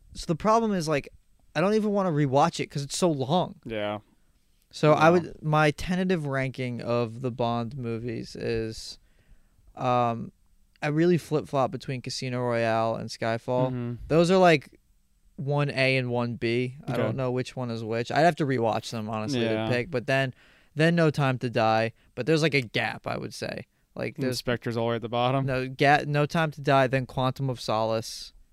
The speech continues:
Speaker 2: Oh,
Speaker 1: which
Speaker 2: I
Speaker 1: is the
Speaker 2: completely forgot
Speaker 1: second
Speaker 2: about that
Speaker 1: one,
Speaker 2: one. Yeah, yeah, yeah.
Speaker 1: and then Spectre. 'Cause Quantum of Solace is not good, but I think it's, like, it's not as, like, convoluted.
Speaker 2: Yeah.
Speaker 1: It's, like, more like a standard whatever James Bond movie. It's not like
Speaker 2: Yeah, my rating is, uh, shaken, not stirred.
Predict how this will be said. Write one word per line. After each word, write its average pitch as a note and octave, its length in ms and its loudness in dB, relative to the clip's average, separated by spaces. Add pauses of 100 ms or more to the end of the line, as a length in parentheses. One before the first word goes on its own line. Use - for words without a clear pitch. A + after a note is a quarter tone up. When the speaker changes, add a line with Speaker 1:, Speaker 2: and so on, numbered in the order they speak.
Speaker 2:
Oh, C#3+ 60 -2
Speaker 1:
which B2 100 2
Speaker 2:
I - 40 4
Speaker 1:
is C3 60 0
the - 40 -14
Speaker 2:
completely C3+ 260 0
forgot C3 120 2
Speaker 1:
second A#2 160 0
Speaker 2:
about A#2+ 80 -2
that A#2 60 -2
Speaker 1:
one, A#2+ 100 -2
Speaker 2:
one. A2+ 120 -2
Yeah, A#2+ 120 -2
yeah, A#2+ 300 -4
yeah. A#2 80 -8
Speaker 1:
and C3+ 180 -2
then C#3 280 4
Spectre. - 600 -10 (640)
'Cause D3 120 -10
Quantum B3 380 2
of G3+ 60 -2
Solace E3 340 4
is C3+ 140 -6
not C#3 280 0
good, B2 300 2
but A#2+ 80 2
I A#2+ 100 4
think C#3 200 -4
it's, C3 100 -4
like, B2+ 240 -2 (400)
it's - 140 -16
not D3+ 180 2
as, D3 100 2
like, C3 160 0
convoluted. B2 960 -2 (140)
Speaker 2:
Yeah. B2+ 500 2 (320)
Speaker 1:
It's, - 160 -16
like, C#3+ 120 0
more G3 220 6
like G3+ 260 6
a C#3+ 100 -2
standard C3 640 -2
whatever B2+ 380 0
James B2+ 360 -6
Bond C3 260 -4
movie. C3+ 320 -2
It's - 180 -12
not B2 200 -4
like A#2+ 360 -2
Speaker 2:
Yeah, A#2 220 -8
my B2+ 220 -2
rating C#3 500 0
is, B2 420 -4
uh, A2+ 200 -2
shaken, A#2+ 560 -4
not A2 200 -4
stirred. - 460 -10